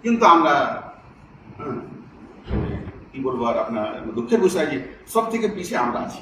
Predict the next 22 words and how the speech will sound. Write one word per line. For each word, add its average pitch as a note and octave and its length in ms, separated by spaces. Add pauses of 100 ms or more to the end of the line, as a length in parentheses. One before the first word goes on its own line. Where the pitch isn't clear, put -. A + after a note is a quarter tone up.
(880)
সব G3+ 160
থেকে A3+ 220
পিছিয়ে F#3 240
আমরা C#3 180
তার - 280
এডুকেশন A#2 420
আছি। - 340 (1200)
তো G3+ 100 (560)
কোরআন A3+ 320
করিম A#3 560 (480)
जो F3 480
हमें, G3+ 200
जो F#3 60
तालीम, E3+ 480 (320)
जो - 180
हमने C3+ 180
ज़राए C3 300
बताया, A#2 440 (200)
ये A#3 160
तालीम A#3 320
कुरान D#3+ 380
करीम E3 380